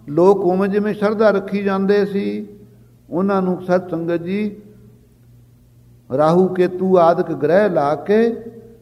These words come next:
ਉਦਾਂ ਹੀ ਪੱਤਰੇ ਦੋ ਖੋਲ ਕੇ ਸਤ ਸੰਗਤ ਜੀ ਦਿਖਾ ਦੇਣਾ, "ਤੇਰੇ ਤੇ ਸਾੜ ਸਤੀ ਆਈ, ਤੇਰੇ ਤੇ ਆਹ ਕੁਛ ਆਇਆ," ਲੋਕਾਂ ਨੂੰ ਲੁੱਟਣ ਲੱਗ ਗਏ। ਹੌਲੀ ਹੌਲੀ ਲੋਕਾਂ ਨੂੰ ਬੋਧ ਹੋਇਆ ਕਿ ਅਸਲੀ ਬ੍ਰਾਹਮਣ ਨਹੀਂ ਰਹੇ, ਇਹਨਾਂ ਤੋਂ ਬਚੋ।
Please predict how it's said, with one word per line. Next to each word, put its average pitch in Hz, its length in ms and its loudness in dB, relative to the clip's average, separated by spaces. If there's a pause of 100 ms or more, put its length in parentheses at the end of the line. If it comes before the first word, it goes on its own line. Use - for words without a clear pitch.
(160)
ਉਦਾਂ 175 280 0
ਹੀ 202 80 0
ਪੱਤਰੇ 190 400 2
ਦੋ 170 260 2
ਖੋਲ 185 380 0
ਕੇ 185 120 -4
ਸਤ 180 320 -4
ਸੰਗਤ 170 220 -6
ਜੀ 170 160 -6
ਦਿਖਾ 156 360 -2
ਦੇਣਾ, 170 240 -4
"ਤੇਰੇ 170 260 -4
ਤੇ 165 200 -6
ਸਾੜ 170 280 -2
ਸਤੀ 156 400 -6
ਆਈ, 156 200 0
ਤੇਰੇ 151 240 -6
ਤੇ 147 200 -8
ਆਹ 180 160 0
ਕੁਛ 143 300 -12
ਆਇਆ," 135 320 -4
ਲੋਕਾਂ 147 340 -6
ਨੂੰ 135 120 -4
ਲੁੱਟਣ 117 280 -10
ਲੱਗ 82 180 -16 (100)
ਗਏ। 107 100 -18 (1200)
ਹੌਲੀ 202 280 6
ਹੌਲੀ 214 260 4
ਲੋਕਾਂ 202 360 -2
ਨੂੰ 202 180 -2
ਬੋਧ 220 280 4
ਹੋਇਆ 185 480 4
ਕਿ 208 340 2
ਅਸਲੀ 190 260 -4
ਬ੍ਰਾਹਮਣ 196 380 -4
ਨਹੀਂ 208 200 -6
ਰਹੇ, 123 400 -6 (1800)
ਇਹਨਾਂ 180 240 -2
ਤੋਂ 175 140 -6
ਬਚੋ। 113 360 -8